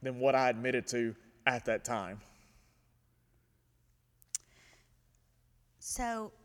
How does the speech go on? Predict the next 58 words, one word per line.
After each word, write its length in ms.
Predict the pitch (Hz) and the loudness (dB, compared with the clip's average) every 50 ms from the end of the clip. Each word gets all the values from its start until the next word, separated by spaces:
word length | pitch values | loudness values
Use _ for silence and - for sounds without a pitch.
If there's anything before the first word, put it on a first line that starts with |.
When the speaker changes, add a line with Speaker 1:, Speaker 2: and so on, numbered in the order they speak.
| - - | -12 -10
Speaker 2:
Trey 180 | - 262 269 285 | -8 -6 -6 -6
forgot 380 | - 262 220 226 214 214 - - | -6 -4 -2 0 0 0 -2 -4
the 60 | 214 | -6
most 240 | 208 208 208 - - | -6 -6 -6 -6 -6
important 440 | 196 196 - 214 208 214 226 - - | -6 -8 -8 -6 -6 -8 -8 -8 -8
thing 340 | 247 240 233 240 247 240 233 - - - | -8 -6 -6 -6 -8 -10 -12 -14 -16 -12
that 140 | - 233 - | -10 -10 -8
took 180 | - - 247 - | -8 -8 -6 -6
up 160 | 240 233 - | -6 -4 -4
his 140 | - 247 - | -4 -4 -4
time 220 | - 254 254 247 | -4 -4 -4 -4
with 140 | 247 247 226 | -4 -6 -6
baseball, 560 | - 254 247 233 - - 254 247 240 240 240 - - - | -6 -4 -4 -4 -4 -4 -4 -4 -4 -4 -6 -10 -14 -12
and 120 | 226 214 | -8 -4
that's 360 | 214 208 208 208 - - - - | -4 -4 -4 -4 -6 -8 -6 -6
when 180 | 214 220 214 | -4 -4 -4
he 60 | 214 | -4
gets 200 | 190 220 214 - | -6 -6 -8 -8
the 100 | - - | -10 -10
call 280 | - - 202 202 196 202 | -10 -8 -6 -6 -6 -6
that 120 | 196 196 196 | -6 -6 -8
you 40 | 196 | -8
have 140 | 196 185 | -10 -10
to 60 | - - | -12 -10
go 120 | - 196 | -10 -10
put 200 | - - - - | -6 -6 -6 -6
the 60 | - | -6
tarp 340 | - - 190 180 190 - - | -8 -6 -6 -6 -6 -6 -8
on 100 | 202 208 | -8 -8
the 60 | 208 220 | -8 -8
field, 340 | - - 240 240 233 226 233 - - - - - - - - - - - - - | -8 -6 -6 -4 -6 -8 -10 -14 -20 -20 -20 -20 -20 -20 -20 -20 -20 -20 -20 -14
because 300 | - - - 240 220 220 | -10 -4 -2 -2 0 0
we 100 | 220 226 | -2 -2
would 100 | 240 220 | -4 -2
be 140 | 202 233 226 | -2 0 0
on 120 | 214 208 208 | 0 0 -2
a 60 | 202 | -2
date 360 | 196 214 196 202 214 226 208 220 - | 0 0 0 0 0 4 12 12 12
<laughs> 60 | - - | 12 12
in 100 | 262 254 | 12 8
the 60 | 247 | 2
middle 320 | 233 226 226 220 214 208 | 2 0 0 0 -2 -4
of 80 | 208 208 | -4 -4
eating, 380 | 208 208 208 208 220 233 247 247 - | -4 -4 -2 -4 -4 -6 -8 -8 -8
and 80 | 190 196 | -8 -8
he'd 140 | 208 190 180 | -8 -6 -6
get 160 | 196 185 - | -8 -8 -8
the 60 | - | -8
call, 360 | - - 190 160 156 202 226 - - - - - - - - - - - | -6 -4 -4 -2 -4 -6 -8 -10 -18 -20 -20 -20 -20 -20 -20 -20 -16 -10
or 180 | 185 180 185 185 | -6 -6 -4 -4
we 180 | 185 202 202 | -4 -4 -4
would 120 | 196 196 185 | -4 -4 -4
just 160 | 214 214 - | -4 -4 -2
sit 120 | - 220 190 | -4 -4 0
down 220 | 214 208 196 190 | 2 2 2 2
for 140 | - - 202 | 2 0 0
a 40 | 196 | 0
movie, 380 | 190 185 175 165 170 185 196 | 2 0 0 0 -2 -4 -6